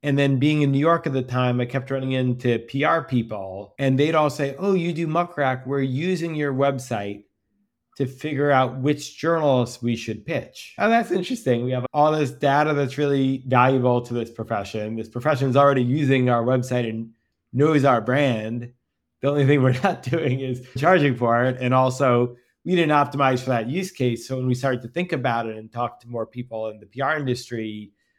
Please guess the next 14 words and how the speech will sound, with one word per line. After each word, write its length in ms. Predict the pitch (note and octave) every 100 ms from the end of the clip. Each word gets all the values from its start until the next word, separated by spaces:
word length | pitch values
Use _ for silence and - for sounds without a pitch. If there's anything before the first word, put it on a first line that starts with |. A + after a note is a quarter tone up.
| _ -
we 80 |
had 100 | D3+
a 40 | C#3
million 320 | C3 C#3+ C3
ideas 520 | A#2+ A2+ C3 B2 A2+
for 200 | A2+ G#2+
tools 400 | G#2 D3+ D#3 B2+
we 100 | A2+
could 180 | A2+ G#2
build 320 | A2 G#2+ G2+
specialized 680 | - C#3 B2+ A#2+ A2 G#2+ G2+
for 100 | -
them 260 | G#2 G#2
to 80 | G#2